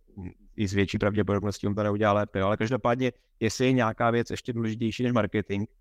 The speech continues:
tak je to nábor. Ale pak je potřeba doplnit, že ten nábor je z velké části taky marketing, protože vlastně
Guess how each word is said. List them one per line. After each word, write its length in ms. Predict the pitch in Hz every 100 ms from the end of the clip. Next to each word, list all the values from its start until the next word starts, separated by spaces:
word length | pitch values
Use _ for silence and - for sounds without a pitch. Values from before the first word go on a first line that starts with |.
| _ _ _
tak 120 | 101
je 80 | 113
to 80 | 113
nábor. 420 | 92 92 82 - - _ _ _ _ _ _ _
Ale 300 | 110 123 127 - _ _ _
pak 140 | 113 113
je 60 |
potřeba 300 | 113 113 131
doplnit, 400 | 127 110 113 113
že 100 | 113
ten 140 | 110 120
nábor 320 | 107 110 113
je 60 | 113
z 40 |
velké 220 | 104 -
části 320 | 110 101 123
taky 180 | 101 -
marketing, 500 | 104 95 101 92 80
protože 380 | 82 80 95 98 - - _
vlastně 320 | 101 - 110